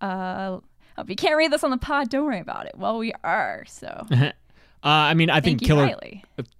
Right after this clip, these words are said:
Speaker 2: Killer Clowns from Outer Space is, like, the ultimate B movie.
Speaker 1: Yeah.
Speaker 2: It's so good.
Speaker 1: It's, it's so funny how Killer Clowns is often mentioned on,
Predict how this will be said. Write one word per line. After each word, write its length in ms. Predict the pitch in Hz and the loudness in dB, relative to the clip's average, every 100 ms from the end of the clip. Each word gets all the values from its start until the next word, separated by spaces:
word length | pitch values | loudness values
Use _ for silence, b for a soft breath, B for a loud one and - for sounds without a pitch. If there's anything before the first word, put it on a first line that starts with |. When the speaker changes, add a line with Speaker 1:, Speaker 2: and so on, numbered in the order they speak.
| - | -4
Speaker 2:
Killer 200 | 147 139 | 2 2
Clowns 320 | 120 113 113 | 2 2 2
from 120 | - 113 | 0 0
Outer 180 | 107 | 0
Space 380 | 98 110 104 - | -2 0 -2 -2
is, 120 | 104 | -6
like, 200 | 101 95 104 | -4 -6 -8
the 680 | 110 104 95 90 90 92 95 - - | -14 -6 -4 -2 -4 -4 -6 -8 -6
ultimate 460 | 98 - 104 98 | -4 -2 -4 -2
B 160 | 110 107 | 0 0
movie. 580 | 110 110 110 117 120 117 _ - | 2 0 0 -2 -2 -6 _ -20
Speaker 1:
Yeah. 800 | 208 240 262 277 262 233 202 - | -12 -6 -4 -2 0 -2 -4 -6
Speaker 2:
It's 160 | - | -8
so 280 | - 117 107 | -4 0 0
good. 420 | 101 107 104 101 | 0 0 0 -2
Speaker 1:
It's, 140 | 98 - _ _ | -6 -12 _ _
it's 200 | 349 285 | -6 -4
so 240 | - 320 | -2 0
funny 480 | 440 - 262 247 254 | 0 0 0 0 -2
how 180 | 247 214 | -2 -4
Killer 380 | - 240 226 233 | -6 -8 -8 -10
Clowns 680 | - 208 202 202 196 202 | -8 -4 -2 0 -2 -2
is 140 | 202 202 | -4 -4
often 920 | - 208 196 - 220 208 208 208 208 - _ - | -4 -2 -4 -4 -2 -2 -2 -2 -2 -4 _ -2
mentioned 680 | 214 226 226 - 233 226 220 | 2 4 2 0 2 2 4
on, 380 | 214 208 208 | 4 2 0